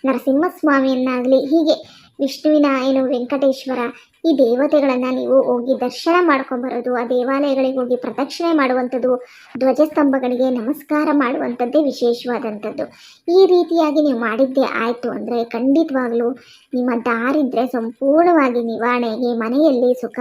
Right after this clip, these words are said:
ಶಾಂತಿ, ಸಮೃದ್ಧಿ ನೆಲೆ ನಿಲ್ಲುತ್ತೆ. ಮುಂಬರುವಂಥ ವರ್ಷದಲ್ಲಿ ಎಲ್ಲವೂ ಕೂಡ ಮುಟ್ಟಿದ್ದೆಲ್ಲ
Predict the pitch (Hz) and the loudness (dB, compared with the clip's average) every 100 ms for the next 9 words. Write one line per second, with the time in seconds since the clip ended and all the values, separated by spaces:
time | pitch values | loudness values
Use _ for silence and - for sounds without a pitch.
0 | 220 220 240 240 233 - 240 262 349 277 | -6 -4 -4 -2 -4 -6 -6 0 0 2
1 | 285 320 - - - 262 254 269 370 339 | 0 0 -8 -20 -8 -4 2 4 4 4
2 | 269 262 262 254 247 247 254 254 240 240 | 2 0 -2 -2 -2 -2 0 0 -2 -4
3 | 220 - 269 285 311 277 285 311 - - | -4 -2 0 2 4 4 2 2 -2 0
4 | 285 339 370 370 349 302 262 247 240 - | 0 2 2 2 2 2 0 0 -6 -2
5 | 330 269 240 233 | 0 2 2 2